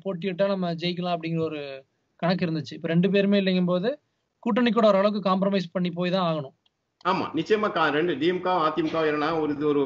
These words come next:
Speaker 2: பலப்பட்சமா ஆயிடுச்சு. ஏன்னா இப்ப திமுக இந்த முறை தோல்வியுற்றால் பத்து ஆண்டுகளா தோற்றாச்சு, இந்த முறையும் தோற்றாச்சுன்னா ஒரு அந்த கட்சியில இருக்கவங்களுக்கு ஒரு நம்பிக்கை போயிடும், இனிமே மீண்டும் ஆட்சிக்கு வர முடியுமாங்கிறது. ஏ டி எம் கே இந்த முறை தோத்துட்டாங்கன்னா அதுக்கு அவங்களுக்குள்ள வேற ஒரு சிக்கல் வரும். என்ன சிக்கல் வரும்னா,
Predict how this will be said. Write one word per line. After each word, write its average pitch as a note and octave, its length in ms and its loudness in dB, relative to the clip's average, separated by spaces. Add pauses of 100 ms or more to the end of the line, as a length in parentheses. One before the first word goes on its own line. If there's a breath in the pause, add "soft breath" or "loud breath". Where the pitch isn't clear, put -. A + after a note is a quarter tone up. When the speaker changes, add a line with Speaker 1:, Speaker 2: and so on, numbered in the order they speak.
Speaker 2:
பலப்பட்சமா D3+ 580 -2
ஆயிடுச்சு. B2 320 -4
ஏன்னா C3+ 120 -2
இப்ப C#3+ 160 -6
திமுக F3+ 440 0
இந்த D3 180 0
முறை D3+ 180 0
தோல்வியுற்றால் D3 760 0
பத்து C#3+ 280 -2
ஆண்டுகளா F3 460 0
தோற்றாச்சு, D3 600 -2
இந்த D#3 220 0
முறையும் E3+ 300 0
தோற்றாச்சுன்னா D#3 520 0
ஒரு C#3 280 2
அந்த A#2+ 200 0
கட்சியில C3+ 380 0
இருக்கவங்களுக்கு C#3 380 0
ஒரு C3 280 2 (140)
நம்பிக்கை D#3 400 0
போயிடும், A#2+ 320 -2
இனிமே C#3+ 340 2
மீண்டும் C#3+ 320 2
ஆட்சிக்கு B2+ 360 -2
வர B2 60 0
முடியுமாங்கிறது. A2 640 -2 (400 loud breath)
ஏ E3+ 160 6
டி A3 80 4
எம் G#3 140 2
கே F#3 100 4
இந்த D3+ 160 2
முறை D3+ 200 2
தோத்துட்டாங்கன்னா C3+ 800 -2
அதுக்கு D3 300 -2
அவங்களுக்குள்ள F3+ 500 2
வேற G#3 260 0
ஒரு E3+ 160 0
சிக்கல் - 260 -4
வரும். A2 180 0
என்ன D#3 160 0
சிக்கல் C#3 260 -6
வரும்னா, A2 400 -2